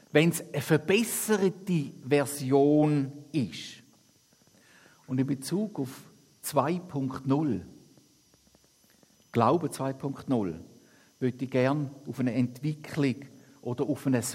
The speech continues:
Wachsen im Glauben hinweisen. Wir sind irgendwann in unserem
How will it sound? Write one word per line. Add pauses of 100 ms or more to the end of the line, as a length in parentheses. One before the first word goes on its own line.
(120)
Wachsen
im
Glauben
hinweisen. (680)
Wir
sind
irgendwann
in
unserem